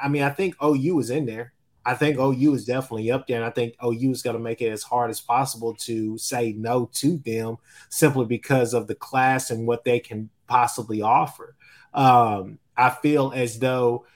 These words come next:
don't get me wrong, did Tennessee have a great year? Yes, they did last year. But we gotta see if they could do it again. I know that when he came there the first year, they, you know, lack of scholarships,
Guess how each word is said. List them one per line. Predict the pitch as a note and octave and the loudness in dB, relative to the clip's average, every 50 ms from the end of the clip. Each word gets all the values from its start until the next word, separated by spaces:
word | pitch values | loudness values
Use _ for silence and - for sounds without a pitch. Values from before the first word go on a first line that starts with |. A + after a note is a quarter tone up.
| _ _ - | _ _ 4
don't | E3 F#3 G#3 G3+ E3+ | 6 6 6 6 4
get | E3+ D#3+ C#3 | 0 0 0
me | C3+ B2+ B2 | 0 -2 -2
wrong, | B2 B2 B2 C#3 D#3 D#3+ C#3+ C3+ B2+ C3 C3 A#2+ | 0 0 2 2 4 4 2 2 0 -2 -4 -4
did | B2+ B2 B2+ | -6 -6 -4
Tennessee | - - E3 E3+ E3+ D#3+ - D#3+ E3+ E3+ | -2 -2 0 0 -2 -2 0 0 2 2
have | D#3+ D3 C#3+ C3+ | 2 0 0 -2
a | C3+ | -2
great | A#2 A#2 B2+ B2+ C#3 D3 C#3 C3+ | -2 0 0 2 2 0 0 -2
year? | C3 B2+ C#3 D#3+ E3+ | -2 0 0 0 0
Yes, | D3+ C3+ B2+ C3 C3 | 0 -2 -2 -4 -4
they | - B2+ A#2 | -4 -4 -4
did | A2+ A#2+ C3 C3 A#2+ | -2 0 -2 -2 0
last | A#2 A2+ A2 G#2+ G#2 G2 - - | -2 -4 -4 -4 -6 -8 -10 -12
year. | - F#2 F2+ - - _ _ _ _ _ - | -12 -14 -16 -16 -20 _ _ _ _ _ 2
But | B2+ | 6
we | B2+ E3 | 6 6
gotta | F#3 G#3 D#3+ B2+ A#2+ | 6 6 4 2 2
see | - C3+ B2+ | 0 0 0
if | B2 - | 0 2
they | C3 B2 | 0 0
could | A#2 - A2+ | 0 0 -2
do | A#2 B2 A#2 | -2 -2 0
it | A2+ A2 | 0 -2
again. | G2+ G2 B2 C#3 C3+ G2+ - _ - | -4 -4 -4 -4 -4 -4 -6 _ -6
I | A#2 B2+ | -2 0
know | C3+ C3+ C#3 C#3 C#3+ C#3 | 2 4 4 4 2 2
that | C#3 C3+ C3+ B2+ B2 | 2 2 0 0 -2
when | A#2+ A#2+ B2+ | -2 -2 0
he | C#3 C#3 | -2 -2
came | C#3 C#3 C#3 C#3 C#3 C3+ | -2 -2 0 0 0 0
there | C3 C3 C3+ | 0 0 -2
the | B2+ A#2+ | -2 -4
first | - - B2+ C3+ C#3 C3 - C3+ | -4 -2 0 0 0 0 -2 -2
year, | C3 C3+ | 0 0
they, | C3 C3 C3 C3+ - - | 2 2 0 -2 -4 -6
you | B2+ B2 | -4 -4
know, | B2+ A#2+ | -2 0
lack | A#2+ B2 B2+ B2+ - | 0 0 0 -2 -4
of | - | -8
scholarships, | - - C3+ B2 C3 C3 C3 - C#3 C3 | -6 -2 0 0 0 0 -2 -4 -10 -10